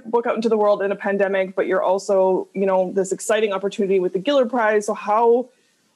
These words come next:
like, how's this been? I mean, this is not your first book, but it's,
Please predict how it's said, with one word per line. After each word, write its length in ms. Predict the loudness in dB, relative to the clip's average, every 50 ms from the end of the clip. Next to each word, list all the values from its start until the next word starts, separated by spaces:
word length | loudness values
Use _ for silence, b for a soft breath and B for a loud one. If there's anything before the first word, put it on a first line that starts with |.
| _ _ _ -2
like, 120 | -2 -2
how's 240 | 0 0 -2 -2 0
this 160 | -2 -6 -4
been? 280 | 0 2 2 2 2 0
I 40 | 0
mean, 120 | 0 -2
this 100 | 0 0
is 80 | 2 2
not 180 | 2 2 2 0
your 100 | -2 -2
first 260 | 0 0 0 0 0
book, 320 | 2 2 2 2 2 0 -2
but 140 | -2 0 0
it's, 240 | 0 -2 -4 -14